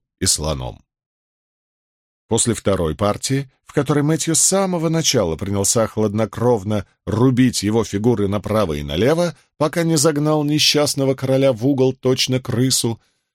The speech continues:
Грейтхаус зевнул и потянулся, хрустя косточками. Затем он пожелал всем спокойной ночи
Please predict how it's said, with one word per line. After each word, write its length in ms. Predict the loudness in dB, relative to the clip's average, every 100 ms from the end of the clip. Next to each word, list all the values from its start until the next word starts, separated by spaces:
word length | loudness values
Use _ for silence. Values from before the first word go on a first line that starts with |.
| _ 0
Грейтхаус 760 | 4 4 2 0 0 0 0
зевнул 380 | -2 -2 0 0
и 60 | -2
потянулся, 560 | -4 -2 -2 -2 -2
хрустя 480 | -6 -2 -2 -2 -4
косточками. 760 | -4 -6 -6 -6 -8 -8 -12 -16 _ _ _ _ -8
Затем 440 | 0 0 2 0 2
он 140 | 0
пожелал 480 | 0 2 4 4 2
всем 320 | -2 -2 -2
спокойной 720 | -2 -2 -2 0 0 -2 -8
ночи 520 | -4 -2 0 -2 -4